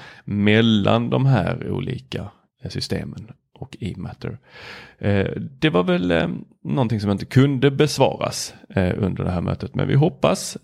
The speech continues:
eh, att det, eh, löser sig, att man rätar ut alla frågetecken och att man kommer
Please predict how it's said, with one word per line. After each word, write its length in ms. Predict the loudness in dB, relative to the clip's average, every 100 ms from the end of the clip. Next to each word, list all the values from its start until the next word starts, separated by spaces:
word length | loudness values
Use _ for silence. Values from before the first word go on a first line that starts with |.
| 0
eh, 380 | 2 2 0 0
att 220 | -2 0
det, 460 | 0 2 2 0 -2 -8 -16 _ -12
eh, 220 | -8 -6 0
löser 380 | 2 4 2
sig, 180 | 0 0
att 140 | 0 -2
man 200 | -4 -6 -4 -2 2
rätar 480 | 4 4 4 4 4
ut 100 | 2
alla 140 | 0
frågetecken 600 | 0 0 2 0 -2 -4 -8 -12 -12 -12
och 200 | -2 0
att 100 | 0
man 120 | -2
kommer 340 | 2 4 6